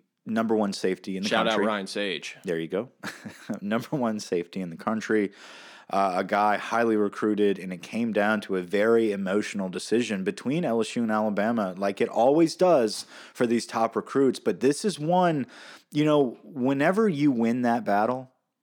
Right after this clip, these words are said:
Speaker 1: it usually bodes very well for L S U.
Speaker 2: Yeah.
Speaker 1: And Sage Ryan is a cat that's gonna come in and start from day one at safety and bring in a much-needed presence in the defensive backfield to go along with a stacked defensive backfield with Stingley,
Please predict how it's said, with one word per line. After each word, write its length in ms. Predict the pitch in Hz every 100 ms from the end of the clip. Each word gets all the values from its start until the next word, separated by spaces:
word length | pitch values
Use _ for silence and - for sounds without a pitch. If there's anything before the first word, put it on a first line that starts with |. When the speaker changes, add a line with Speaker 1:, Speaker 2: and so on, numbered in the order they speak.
| _
Speaker 1:
it 200 | 120 104
usually 540 | 90 117 131 120 113 104
bodes 380 | 107 101 92
very 340 | 80 104 101 92
well 240 | 90 82
for 160 | - 76
L 140 | 80
S 160 | 82 -
U. 180 | 78 71
Speaker 2:
Yeah. 160 | 117 117 - -
Speaker 1:
And 160 | 98
Sage 340 | - 123 139 123
Ryan 280 | 117 113
is 120 | 104 90
a 40 |
cat 340 | - 104 92
that's 160 | 92 87
gonna 160 | 95 92
come 240 | - 98
in 100 | 92
and 120 | 87
start 260 | - 95 90
from 140 | 90
day 120 | 92
one 220 | 90 87 82
at 80 |
safety 540 | - 92 92 - 104 92
and 120 | 92
bring 300 | 101 104 101
in 340 | 95 92 90 -
a 120 | 98
much-needed 960 | 95 101 117 123 123 - 104 104 101 90
presence 500 | - 98 98 92 -
in 80 | 98
the 80 | 90
defensive 420 | 98 - 92 85
backfield 600 | 90 87 - 95 90 87 - - -
to 100 | 147
go 260 | - 170 202
along 440 | 165 131 143 127
with 260 | 113 113 -
a 140 | 113 117
stacked 960 | - - - 135 135 131 107 - -
defensive 460 | 110 110 110 98 98
backfield 540 | 95 95 - 98 92
with 180 | 95 92
Stingley, 600 | - 123 120 113 107